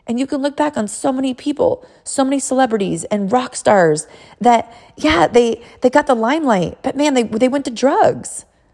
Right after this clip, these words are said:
Why? Because they didn't deal with their stuff. So they became a eucalyptus. They didn't, they didn't become a, a redwood, right? Their, their life was, was empty and broken and unfulfilled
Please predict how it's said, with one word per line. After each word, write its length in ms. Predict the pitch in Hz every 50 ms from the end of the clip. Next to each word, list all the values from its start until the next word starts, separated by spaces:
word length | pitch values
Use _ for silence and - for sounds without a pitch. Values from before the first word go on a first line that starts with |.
| _ _ _
Why? 500 | - - - 480 - - 170 - - - - _ _ _ _ _ _ _ _ _ _ _ _ _ _
Because 220 | - 254 - 294
they 80 | 262 240
didn't 200 | 320 339 349 339
deal 140 | 349 339 330
with 120 | 339 339
their 100 | 330 311
stuff. 840 | 277 - - - - - 508 - 180 - - - - - - - _ _ _ _ _ _ _ _ _ _ _ _ _ _
So 120 | - - 285
they 120 | 277 320
became 300 | 330 302 - 330 330 349
a 40 | 359
eucalyptus. 600 | 302 320 320 320 311 269 302 392 - - 262 -
They 60 | -
didn't, 320 | 226 277 302 320 - 240 226
they 80 | 277
didn't 180 | 269 311 349 359
become 300 | 330 330 - 294 370 415
a, 240 | 359 226 196 180 - - 214 -
a 60 | 254 233
redwood, 640 | 185 233 311 392 - - 165 127 98 - - 185 - _ _ _ _ _ _ _ _ _ _ _ _ _ _ _ _ _ _ _ _ -
right? 280 | 240 262 311 359 -
Their, 140 | - 294 285
their 160 | 247 285 285
life 480 | 262 269 294 359 392 349 285 262 - - -
was, 260 | 226 226 254 240 202 - -
was 180 | 240 247 208
empty 560 | 226 262 294 330 311 - 220 170 - - - _ _ -
and 160 | 233 220 190
broken 600 | 202 240 294 311 - - 185 - - 69 - - _ _ _ _ _ _ _ _ _ _ _ _ _ _ _ -
and 100 | 233 240 -
unfulfilled 840 | 285 294 285 - 294 - - 277 302 311 294 113 101 - -